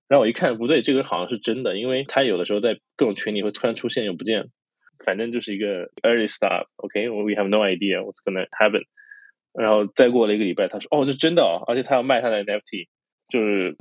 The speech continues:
Jack Dorsey 没有跟他的股东或者他的团队商量，就觉得这好酷啊，就突然就冒出来在群里，然后突然就不见了。然后再过几天，他突然想起来，就去卖自己的这个N F T。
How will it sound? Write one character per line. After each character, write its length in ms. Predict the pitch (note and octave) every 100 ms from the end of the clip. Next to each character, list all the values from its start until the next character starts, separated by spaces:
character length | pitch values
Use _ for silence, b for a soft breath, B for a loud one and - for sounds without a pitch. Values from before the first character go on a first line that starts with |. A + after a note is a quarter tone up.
| -
Jack 140 | A#2
Dorsey 440 | A#2+ B2 - A2+ F2
没 140 | G2
有 160 | G#2+ F#2
跟 360 | G2+ G2+ G2 -
他 260 | - - A#2
的 160 | A#2 G#2
股 160 | G2
东 260 | E2 F2+ F#2
或 140 | - G2+
者 60 |
他 220 | - G#2
的 480 | G#2 G2+ F2+ F2+ - _
团 220 | - F2
队 120 | G2+
商 240 | F2+ G2+ F#2
量， 280 | G2 - _ _ _ _
就 120 | -
觉 80 | C#3+
得 80 | D3
这 80 | D#3
好 160 | -
酷 240 | - - A2
啊， 120 | F2+
就 140 | F#2+
突 140 | F2+ G#2+
然 200 | F#2 F2+
就 140 | G#2
冒 220 | G#2+ A2+
出 100 | G2
来 100 | F#2+
在 100 | F#2
群 200 | F#2+ G2
里， 80 | F2+
然 100 | F2+
后 60 | F#2+
突 140 | -
然 120 | G2+
就 220 | F#2 G2 E2+
不 80 |
见 180 | F#2 G2+
了。 140 | - - b b b _
然 100 | G#2+
后 60 | G2
再 140 | A#2
过 180 | G#2 G#2+
几 140 | G2+ F#2
天， 240 | F#2+ F2+
他 60 | G2
突 140 | A#2+
然 80 | A2
想 160 | F#2+ G2+
起 100 | G#2
来， 160 | -
就 160 | - F#2+
去 180 | - G2
卖 240 | G2+ G2+
自 140 | - -
己 120 | -
的 60 | -
这 140 | -
个 120 | - -
N 80 | G2
F 120 | -
T。 240 | - G2